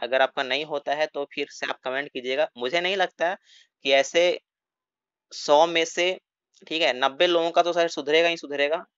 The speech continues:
अब बाकी आठ दस लोगों का कुछ और extra strategy चाहिए होता है, ठीक है, तो वो भी देखूंगा, सोचूंगा, खोजूंगा वैसा कोई method, सोच समझ के फिर बताने की कोशिश करूंगा।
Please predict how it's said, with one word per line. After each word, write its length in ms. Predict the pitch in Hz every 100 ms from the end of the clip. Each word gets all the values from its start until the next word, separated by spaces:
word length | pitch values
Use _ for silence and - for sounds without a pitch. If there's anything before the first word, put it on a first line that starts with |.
| _
अब 100 | 127
बाकी 280 | 120 127 160
आठ 140 | 160 147
दस 200 | 156 156
लोगों 200 | 156 151
का 80 |
कुछ 200 | 156 160
और 220 | - 139 143
extra 280 | - 151
strategy 400 | 151 139 131 147
चाहिए 320 | 156 143 143 147
होता 260 | 135 139
है, 100 | 147 - _ _ _ -
ठीक 140 | 160
है, 160 | 120 - -
तो 100 | 123
वो 140 | 123
भी 280 | 131 170 - _ _ _ _ _ _
देखूंगा, 440 | 123 131 - 170 165
सोचूंगा, 460 | 143 139 156 156 - _ _ -
खोजूंगा 380 | 127 131 151
वैसा 280 | 143 139 139
कोई 120 | 143
method, 360 | 135 123 - 175 _ _ _ _ _ _ _ _
सोच 260 | - 139
समझ 300 | 143 139 -
के 140 | - 165
फिर 260 | - 127
बताने 380 | 117 120 117 123
की 40 | 135
कोशिश 220 | 127 127
करूंगा। 380 | 120 127 139